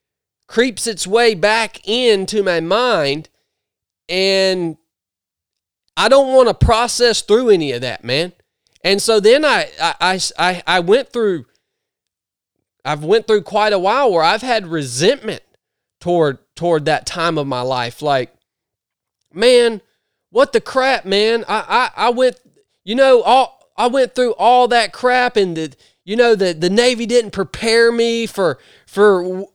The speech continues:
for what I'm doing now. I've had to learn all this crap on my own."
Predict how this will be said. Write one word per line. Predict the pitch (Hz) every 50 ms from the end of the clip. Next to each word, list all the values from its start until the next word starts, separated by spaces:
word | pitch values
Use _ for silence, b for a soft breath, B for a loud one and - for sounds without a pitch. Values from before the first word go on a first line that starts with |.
| 190 202
for | - - 190 196 180 165 -
what | 180 180 220 240 247
I'm | 247 233 233 220 185
doing | 220 233 226 214 202 190
now. | 202 214 220 220 202
I've | 202 196
had | 233 240 208
to | 165 147
learn | 139 147 175 208 208 220 233 226
all | 220 220 220 220
this | 208 214 202 -
crap | - - 240 226 220 226 233 -
on | 214 208 214 208
my | 190 170 170 -
own." | 170 214 226 233 233 233 226 226 226 226 208